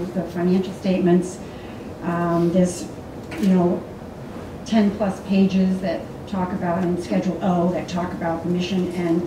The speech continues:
the organization. So there's a lot of good information in there. We, uh, are pretty pleased that it has so much transparency in it, and so I open it up for any questions from any of the other board members. Pretty straightforward. Okay,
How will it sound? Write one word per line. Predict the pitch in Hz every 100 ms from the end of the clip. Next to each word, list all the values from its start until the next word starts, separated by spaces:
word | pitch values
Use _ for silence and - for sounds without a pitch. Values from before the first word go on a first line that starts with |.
| 170
the |
organization. | 180 170 165 170 160 - 165 -
So | 202
there's | 185 190
a |
lot | 233 240
of | 233
good | 190 214
information | 214 196 196 190 185 190
in | 196 190
there. | 185 180 - - - - - - 190
We, | 180 175 -
uh, | 170
are | 165 165 - -
pretty | 247 240
pleased | - - 247 220 190
that | 202
it | 190
has | 196 185
so | 202
much | 180 175
transparency | 190 175 - 247 247 220 220
in | 208
it, | 196 190 - - - -
and | 185
so | - 190 180
I | 175
open | 180 175 185
it | 175
up | 180
for | 196
any | 190
questions | 185 269 302 - - - - - - - - - - - -
from | 180
any | 180
of | 180
the | 190
other | 185
board | 185 226
members. | - - - - - - - - - - - - - - - -
Pretty | 190 202
straightforward. | - 226 214 220 175 156 - - - - - - - - - - - - - - - - - - -
Okay, | 220 - 320 381